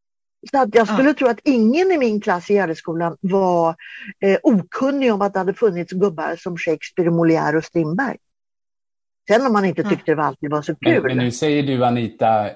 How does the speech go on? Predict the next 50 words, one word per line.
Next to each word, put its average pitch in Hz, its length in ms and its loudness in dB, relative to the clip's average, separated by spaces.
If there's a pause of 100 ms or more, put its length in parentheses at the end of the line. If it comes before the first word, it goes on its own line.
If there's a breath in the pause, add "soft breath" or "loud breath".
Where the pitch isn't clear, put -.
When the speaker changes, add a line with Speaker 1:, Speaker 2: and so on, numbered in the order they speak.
(840)
Speaker 3:
Anita, 117 340 -6
nu 110 140 -6
säger 131 220 -4
du 113 240 -4
att 98 160 -12
ni 107 80 -8
hade 101 160 -6
en 101 80 -10
svensklärare, 110 960 -4
så 107 120 -12
det 98 100 -6
här 107 160 -4
var 117 120 -2
ju 110 80 -4
lite 101 240 -8
högre 107 480 -6
årskurs 80 300 -10
Speaker 1:
Nej. 214 180 -4
Speaker 3:
då. - 200 -18 (500)
Speaker 1:
Var 247 120 -8
i 247 100 0
åttan, 226 280 -2
nian. 214 380 -2 (1700)
Speaker 3:
Ja, 127 320 0 (120)
det, 107 140 -10
det, 98 380 -6
ja. 110 240 -10 (180)
Speaker 1:
Ja, 269 120 2
alltså, 330 300 2
Speaker 2:
Ja, 190 60 -2
ja. 359 80 6
Speaker 1:
ton-, 269 100 4
jag - 20 6
Speaker 3:
Jag 269 100 4
Speaker 1:
tänker - 200 0
på 277 100 -2
Speaker 3:
tänker 262 180 2
mer - 20 0
låg- 233 80 4
och 190 120 -2
Speaker 1:
tonårsföreställningar. 214 280 2
Speaker 3:
mellanstadiet, 110 720 0
ja. 92 220 2
Speaker 2:
Ja, - 80 4
just 196 160 -2
det. 107 100 -6
Speaker 3:
Mm. 104 140 -6
Speaker 2:
Ja, 170 260 -6 (260)
Speaker 3:
Ja. 151 160 -14
Speaker 2:
precis. - 440 -16